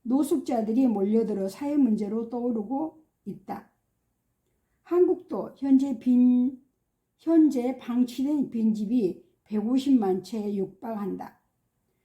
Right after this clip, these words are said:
지금과 같은 속도로 출산율이 떨어지고 인구 감소가 본격-, 본격화되면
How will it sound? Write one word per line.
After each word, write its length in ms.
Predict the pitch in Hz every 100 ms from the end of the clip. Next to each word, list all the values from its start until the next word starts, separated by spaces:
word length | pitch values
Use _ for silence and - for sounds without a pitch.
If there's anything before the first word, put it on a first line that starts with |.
| _ _ _
지금과 420 | - 262 330 339 330
같은 300 | 294 311 302
속도로 540 | 277 - 269 247 254
출산율이 680 | - 269 311 285 247 233 -
떨어지고 760 | 247 254 202 190 185 180 - _ _ -
인구 380 | 220 233 269
감소가 600 | 247 214 208 247 233 240
본격-, 540 | - 214 214 254 - _ _
본격화되면 1400 | 220 214 214 247 247 247 - 277 277 214 190 196 185